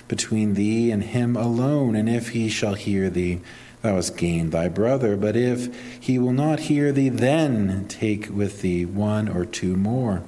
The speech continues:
that in the mouth of two or three witnesses every word may be established. And if he shall neglect to hear them, tell it unto the church. But if he neglect to hear the church, let him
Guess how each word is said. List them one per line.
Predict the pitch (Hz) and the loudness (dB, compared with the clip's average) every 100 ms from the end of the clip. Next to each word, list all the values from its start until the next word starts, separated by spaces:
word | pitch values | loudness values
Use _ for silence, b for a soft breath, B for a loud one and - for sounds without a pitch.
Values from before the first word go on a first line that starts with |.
| B B B B B | B B B B B
that | 123 | 0
in | 131 | 2
the | 127 | 2
mouth | 131 131 123 | 2 2 0
of | 120 | -2
two | 127 - 185 175 | -2 0 2 4
or | 143 | 2
three | - 151 | 2 2
witnesses | 120 113 98 92 98 92 | 4 2 0 0 0 2
every | 95 95 95 95 95 | 2 2 0 2 0
word | - 92 92 92 92 | -2 -2 0 2 0
may | 90 | 0
be | 87 92 | 0 0
established. | - - 147 139 131 98 92 90 - - - B B B B | -2 0 2 2 2 0 -2 -4 -8 -10 -14 B B B B
And | 113 107 | -2 0
if | 107 101 101 - - - | 2 0 -4 -10 -16 -18
he | - 104 101 95 | -2 0 2 0
shall | - 95 | 0 2
neglect | 90 87 90 90 90 - | 0 0 0 0 -2 -6
to | 90 | -8
hear | - 92 92 90 | -4 -2 0 0
them, | 85 85 87 | 0 0 -2
tell | - - 127 123 | -4 -2 0 0
it | 123 123 | -2 -2
unto | 101 101 - | -2 0 -2
the | 107 | -6
church. | 104 - 87 87 - - - - B B B B - | -6 -4 -4 -4 -8 -12 -12 -14 B B B B 0
But | 143 | 2
if | 156 | 2
he | 151 | 2
neglect | 139 131 120 135 151 - | 2 2 4 4 2 -2
to | 131 | -4
hear | 117 147 156 147 | 0 4 4 4
the | 117 | 2
church, | - - 151 135 135 - | 0 2 2 2 0 0
let | 117 107 | 0 2
him | 117 113 107 | 2 2 0